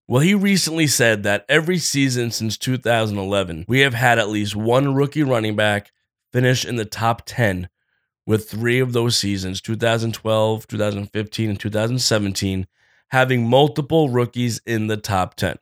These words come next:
I'm not sure what format Chris was using, but two thousand eleven, I don't know if he was including two thousand eleven or if he meant since then,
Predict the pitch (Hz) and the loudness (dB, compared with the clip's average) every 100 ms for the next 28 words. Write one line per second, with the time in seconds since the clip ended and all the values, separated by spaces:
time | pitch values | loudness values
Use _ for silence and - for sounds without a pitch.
0 | _ _ 127 160 175 - - 165 151 147 | _ _ 2 4 4 2 4 6 8 6
1 | - 135 123 - 151 143 139 135 - _ | 4 4 4 2 4 6 4 2 -2 _
2 | _ 139 135 123 123 117 123 117 113 110 | _ -2 0 0 0 2 2 2 0 -2
3 | - _ _ _ 120 113 175 175 165 156 | -6 _ _ _ -2 0 4 6 6 4
4 | 139 127 120 143 151 147 131 131 117 107 | 4 4 2 2 2 2 2 0 0 -4
5 | - 170 185 180 - 175 160 165 165 160 | -4 2 4 2 0 0 4 4 6 4
6 | 160 156 160 165 123 123 131 131 120 110 | 4 4 2 0 2 2 4 2 2 0
7 | - 135 123 113 110 110 | 2 2 2 0 0 0